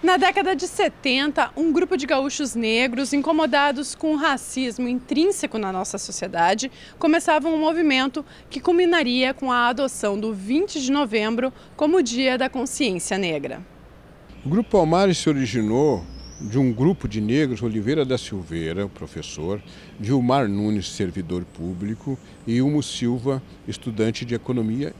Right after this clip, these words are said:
Speaker 2: e eu, estudante de direito. E eu descobri na Biblioteca Pública do Estado o livro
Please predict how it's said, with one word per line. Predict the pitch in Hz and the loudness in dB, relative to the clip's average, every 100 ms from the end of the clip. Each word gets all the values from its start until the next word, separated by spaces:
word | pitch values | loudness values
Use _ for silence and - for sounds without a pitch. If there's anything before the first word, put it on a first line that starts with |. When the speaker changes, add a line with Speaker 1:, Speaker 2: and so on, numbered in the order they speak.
| - | -4
Speaker 2:
e | 190 | 0
eu, | 147 160 160 | 0 0 -4
estudante | 131 135 117 117 - | -8 -8 -4 -4 -4
de | 113 | -12
direito. | 117 104 90 80 - - - - - - - - - | -6 -4 -4 -6 -10 -20 -20 -20 -20 -20 -20 -18 -2
E | 147 | 0
eu | |
descobri | 226 214 - 156 135 131 | 0 -2 -6 0 2 2
na | 110 | 2
Biblioteca | 104 104 98 107 101 | -2 -2 -2 -4 -4
Pública | - 98 98 92 | -8 -10 -8 -6
do | 90 | -8
Estado | - - 156 139 | -8 -2 -2 0
o | 117 | -4
livro | 104 127 117 127 | -2 -2 -2 -4